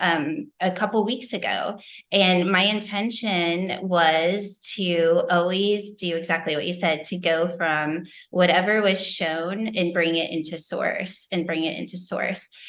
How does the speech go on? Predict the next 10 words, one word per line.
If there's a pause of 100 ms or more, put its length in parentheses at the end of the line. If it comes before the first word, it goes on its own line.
(260)
And (100)
I
got
so
good
at
it
that
I
actually